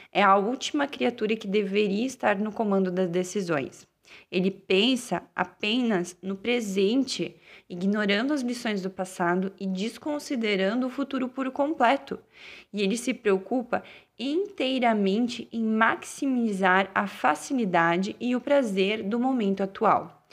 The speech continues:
Ele não entende o tomador de decisão racional melhor do que o tomador de decisão racional o entende. "Por quê?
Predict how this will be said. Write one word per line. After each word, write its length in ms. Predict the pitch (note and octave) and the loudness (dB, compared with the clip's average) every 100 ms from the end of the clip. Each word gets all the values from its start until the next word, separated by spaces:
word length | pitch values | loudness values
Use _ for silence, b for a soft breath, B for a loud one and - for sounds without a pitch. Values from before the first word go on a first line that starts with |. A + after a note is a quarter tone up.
| B B B B | B B B B
Ele 160 | C#4 D#4+ | 0 4
não 240 | D#4+ D#4+ | 4 4
entende 580 | E4 E4+ - A#3 E4 B3 | 2 -2 -6 0 2 0
o 40 | |
tomador 540 | A#3 A3 G3+ F#3+ F#3 F#3 | 0 0 2 2 2 0
de 160 | F3 | 0
decisão 480 | E3+ F3 F3+ F3 E3 | -2 -2 -4 -4 -4
racional 600 | E3 D#3 D3+ D#3 D3+ F3+ | -4 -6 -6 -2 2 4
melhor 520 | A3 A3+ G3+ G3 A3+ | 4 2 4 6 6
do 160 | C4+ C#4 | 4 -4
que 140 | - | -4
o 80 | C4+ | -8
tomador 760 | B3+ - D4+ F4 C4 G3+ A3+ A#3+ | -6 -4 0 2 2 2 2 2
de 120 | A3+ | 2
decisão 480 | G3+ G3+ G3+ F#3 F#3+ | 0 0 -2 0 0
racional 600 | F#3+ - F#3 F3 F3 - | -2 -4 -2 0 -2 -2
o 120 | A3+ | -4
entende. 600 | A3 A#3 G#3 F#3+ F#3 - _ _ B B B B - | -4 0 2 4 2 -4 _ _ B B B B -4
"Por 140 | - A3+ | -2 0
quê? 360 | - E3+ - | 2 0 0